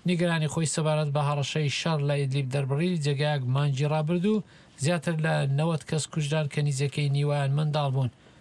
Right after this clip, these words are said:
یو ئێن دەڵێت سێ سەد میلیۆن دۆلار پێویستە بۆی پێداویستەکانی ئەم ساڵ لە سووریا دابین بکرێ، لەگەڵ پێنج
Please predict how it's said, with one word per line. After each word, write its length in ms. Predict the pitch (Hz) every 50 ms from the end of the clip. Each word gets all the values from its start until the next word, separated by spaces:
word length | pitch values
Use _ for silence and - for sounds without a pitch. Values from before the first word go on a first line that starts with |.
| - - - 170
یو 80 | 175 170
ئێن 100 | 156 147 143
دەڵێت 260 | 151 151 160 160 147 - - - - - - - - - - - - - - - - - 170 165 156 156 147 147 156 147 147 147 139 160 170 165 170 - - - - - - -
سێ 120 | - 151 147 -
سەد 160 | - 165 156 156 156
میلیۆن 320 | 160 160 156 170 175 170 160 156
دۆلار 240 | 175 180 202 214 175 -
پێویستە 320 | 175 170 160 139 - - 151 147
بۆی 200 | 151 147 143 -
پێداویستەکانی 760 | 151 143 147 147 147 135 - - 156 143 - 160 160 160 160 160
ئەم 140 | 170 175 160 -
ساڵ 140 | - 160 151 147
لە 60 | 147 139 -
سووریا 280 | 147 147 151 160 165 147 143
دابین 280 | 160 160 147 156 151 143 143
بکرێ، 280 | - - 139 139 123 - - - - - - - - - - 135
لەگەڵ 260 | 147 143 147 151 151 139 -
پێنج 200 | - 170 170 160